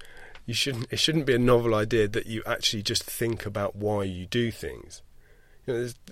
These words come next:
like, for me, that's probably the most simple explanation of mindfulness, and it sounds too,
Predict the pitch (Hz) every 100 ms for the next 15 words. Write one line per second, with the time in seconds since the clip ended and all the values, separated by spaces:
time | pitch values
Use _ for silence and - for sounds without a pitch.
0 | 127 135 113 - - 147 147 113 123 -
1 | - 117 107 98 98 95 - - - -
2 | - - - - - 120 104 95 92 -
3 | 98 98 - 90 82 95 104 107 - 87
4 | 78 95 85 - 117 107 - - 117 98